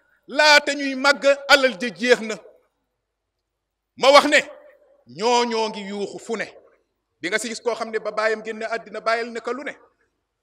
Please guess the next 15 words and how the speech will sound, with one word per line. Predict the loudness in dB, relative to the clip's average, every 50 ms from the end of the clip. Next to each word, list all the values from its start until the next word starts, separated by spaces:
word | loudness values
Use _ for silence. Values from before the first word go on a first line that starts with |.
| _ _
Bàyyi | -8 -4 -4 -4 -4
ko | -4 -2
bàyyi | 0 0 0 0
tëxam, | -2 -8 -8 -8 -8 -12 -12 _ _ _ _ _ _ _ _ _ _
wala | -14 -10 -4 -4 -2
ndijaayam, | -2 -4 0 4 6 6 6 6 4 2 -2 -6 -16 -20 _ _ _ _ _ _ _
wala | -2 0 2 2 2
frère | 2 2 2 4 6 6 6 6
am, | 4 4 2 -2 -12 -20 -20 -20 _ _ _ _ _ _
wala | 0 0 2 4 4 2
ku | 0 -2 -6
mu | -6 -4 -2
mën | -2 0 0 0
a | -2
doon, | 4 6 8 8 8 8 4